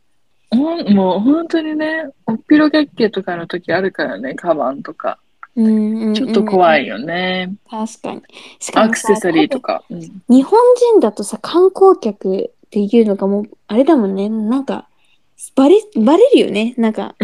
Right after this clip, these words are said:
Speaker 1: バレる、バレる。
Speaker 2: うん。
Speaker 1: なんかわかる。
Speaker 2: だから、
Speaker 1: 観光なんだろうな。
Speaker 2: そうそう、わかる、わかる。めっちゃわかる。
Speaker 1: うん。
Speaker 2: イギリス来てて、あ、日本人の観光客の人だってめっちゃわかる。
Speaker 1: <laughs>
Speaker 2: そう。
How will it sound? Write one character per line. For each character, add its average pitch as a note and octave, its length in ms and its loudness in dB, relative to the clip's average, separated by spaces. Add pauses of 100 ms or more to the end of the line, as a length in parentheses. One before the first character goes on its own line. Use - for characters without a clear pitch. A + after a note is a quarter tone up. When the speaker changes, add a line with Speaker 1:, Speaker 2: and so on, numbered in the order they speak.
Speaker 1:
バ - 100 4
レ A3+ 200 6
る、 G3+ 120 4
バ F3+ 140 4
レ F#3 140 6
る。 D#3 340 0 (140)
Speaker 2:
う - 80 0
ん。 - 20 4
Speaker 1:
な G#3+ 160 4
ん - 20 2
か G3 60 4
わ F#3+ 100 4
か B3+ 140 2
る。 E3+ 240 2 (1600)
Speaker 2:
だ D4 80 0
か G3+ 60 -2
ら、 - 40 -10
Speaker 1:
観 D#4 100 4
光 - 0 -
な D#4 80 4
ん - 20 4
だ D#4+ 60 4
ろ C#4 100 2
う - 60 -2
な。 F#3+ 60 -4
Speaker 2:
そ B3 120 0
う - 20 4
そ A#3+ 140 0
う、 G#3+ 40 0
わ A3+ 100 0
か E4+ 120 2
る、 A#3+ 140 2
わ A3+ 100 4
か D4+ 120 4
る。 A#3 80 2
め G#3+ 140 0
っ - 20 2
ち A#3 120 0
ゃ C#4 40 6
わ C4+ 60 4
か C#4 100 2
る。 - 200 -2 (840)
Speaker 1:
う G3 60 -2
ん。 F#3 120 0
Speaker 2:
イ B3 80 6
ギ D#4 160 6
リ E4+ 120 6
ス - 120 -6
来 - 160 2
て C4+ 120 4
て、 A#3 220 -6
あ、 A#3+ 120 -2
日 A3+ 200 2
本 E4+ 200 4
人 E4+ 240 4
の A3+ 80 -2
観 A3 240 2
光 A3+ 160 2
客 G3+ 220 -8
の G3 100 -6
人 G3+ 180 -8
だ F#3+ 120 -8
っ G3+ 60 -12 (140)
て - 80 -8
め G#3+ 220 0
っ A3 40 -2
ち G#3+ 100 -2
ゃ A3+ 40 4
わ A3+ 80 2
か A3+ 120 -4
る。 - 180 -8 (100)
Speaker 1:
<laughs> F4 1300 0
Speaker 2:
そ - 380 -2
う。 - 60 -20